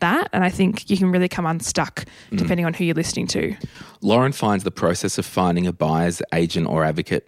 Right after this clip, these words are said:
Speaker 2: just as overwhelming as the actual property. So
Speaker 1: <laughs>
Speaker 2: what type of research or, like, questions should you be asking other than, you know, we've talked about how many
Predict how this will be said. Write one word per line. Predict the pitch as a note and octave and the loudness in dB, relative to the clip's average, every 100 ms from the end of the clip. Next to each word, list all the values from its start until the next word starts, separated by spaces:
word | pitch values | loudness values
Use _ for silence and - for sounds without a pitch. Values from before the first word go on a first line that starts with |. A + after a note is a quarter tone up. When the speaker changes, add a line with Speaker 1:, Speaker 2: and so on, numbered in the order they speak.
| _ | _
Speaker 2:
just | - F#2 - E2+ | -2 -2 -2 -4
as | D#2 - | -4 0
overwhelming | D#2+ D#2+ D#2 D#2 D#2+ D#2 D2 - - | 0 0 0 0 0 -2 -4 -8 -8
as | D#2+ E2+ | -6 -4
the | F2 | -2
actual | G2+ - G2+ | -2 0 -2
property. | - G2 - D#4+ | 2 2 4 4
So | F3 G2+ G2 - - | 4 4 2 -6 -18
Speaker 1:
<laughs> | - - | -8 0
Speaker 2:
what | C#3 | 2
type | E3+ F3 | 4 2
of | D3+ | 4
research | G#2+ G2 - G#2 F2+ F2+ | 4 4 4 2 4 4
or, | F#2 | 4
like, | F#2 F2 | 4 2
questions | - G#2+ G2 - F2 E2 - - - _ - | 0 0 0 0 -2 -2 -6 -8 -12 _ -10
should | - G#2 | -4 -4
you | F#2+ | 0
be | F#2 E2 | 2 2
asking | D2+ D2+ - C2+ C#2 - | 0 -2 -6 -6 -6 -2
other | E2+ F2 | 0 2
than, | D#2+ E2 E2 D#2 C#2+ - - - _ _ D2+ | 0 0 0 -2 -6 -14 -20 -20 _ _ -4
you | |
know, | D#2 | -2
we've | E2 | 0
talked | - E2+ - | 0 -2 0
about | D#2 C#2 - | 0 0 -4
how | - D#2 | -6 -2
many | D#2 D2+ D2 C#2 | 0 0 0 -4